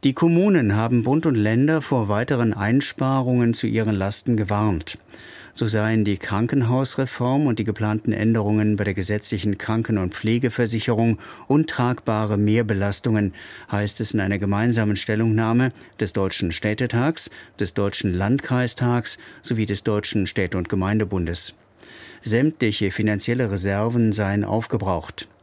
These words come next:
Landkreistagspräsident Brötel sagte in Berlin, laut der jüngsten Finanzplanung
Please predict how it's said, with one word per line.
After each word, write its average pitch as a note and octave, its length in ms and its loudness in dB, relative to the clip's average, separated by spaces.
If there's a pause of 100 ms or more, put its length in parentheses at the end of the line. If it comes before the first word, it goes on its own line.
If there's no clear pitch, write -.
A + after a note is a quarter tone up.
(480)
Landkreistagspräsident A2+ 1500 0
Brötel C3+ 560 2
sagte A#2 360 -2
in A2+ 120 2
Berlin, A2+ 480 2 (460)
laut A#2 240 0
der B2 80 2
jüngsten B2+ 400 0
Finanzplanung A2+ 1000 2